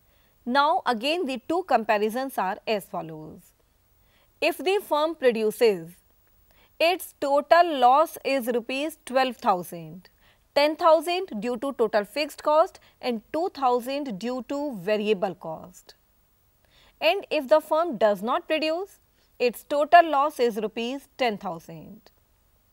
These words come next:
It is seen that the firm is in better zone when it does not produce, as production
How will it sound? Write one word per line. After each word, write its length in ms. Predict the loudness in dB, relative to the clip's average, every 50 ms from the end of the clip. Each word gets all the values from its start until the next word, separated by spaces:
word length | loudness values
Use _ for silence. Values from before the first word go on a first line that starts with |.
| _ _ _ _ _ _ _ _ -8
It 140 | -4 -2
is 160 | -2 -4 -4 -4
seen 520 | -6 -6 -4 -4 -4 -6 -6 -10 -14 -18 _ _ _ _ _ _ _ _ _ _ _ _ _ _ _
that 220 | -2 0 0 0 0
the 80 | -4 -6
firm 420 | -4 -4 -2 0 0 0 -2 -2 -4
is 180 | -4 -4 -4 -4
in 260 | -4 -4 -4 -6 -2
better 540 | 2 4 4 4 4 4 4 4 4 4 2
zone 460 | 0 -2 0 0 0 0 0 -2 -2
when 220 | -2 0 0 0
it 240 | -2 -4 -4 -4 0
does 260 | 2 2 2 2 0
not 320 | 0 2 4 4 4 2 _
produce, 560 | 2 2 4 4 2 0 0 -2 -6 -12 -16 _ -20 -20 _ _ 2
as 320 | 4 6 6 6 4 0
production 560 | -2 -2 0 0 0 -2 -4 -4 -4 -4 -4